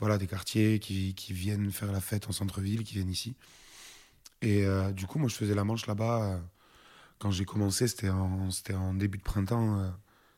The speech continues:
dernier. Et, euh, donc, il y avait pas, c'était la fin du premier confinement, donc les bars réouvraient. Et donc, je faisais la manche, en gros, de nuit. Je commençais à dix-sept, dix-huit heures, jusqu'à trois, quatre heures du matin, tu vois.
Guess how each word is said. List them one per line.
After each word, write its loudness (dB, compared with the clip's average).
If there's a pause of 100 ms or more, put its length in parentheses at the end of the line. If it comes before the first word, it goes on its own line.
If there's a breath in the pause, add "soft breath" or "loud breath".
dernier. 0 (1080 soft breath)
Et, 4
euh, 0
donc, -2
il -2
y -2
avait -2
pas, -2
c'était -4
la -2
fin 0
du 2
premier 0
confinement, 2
donc 0
les -2
bars -2
réouvraient. -2 (1000 loud breath)
Et 0
donc, 6
je -2
faisais 2
la 6
manche, 2
en 2
gros, 4
de 2
nuit. 2 (260)
Je -6
commençais 0
à 2
dix-sept, -4
dix-huit -6
heures, 0
jusqu'à -6
trois, -4
quatre -6
heures -4
du -6
matin, -2
tu -6
vois. -10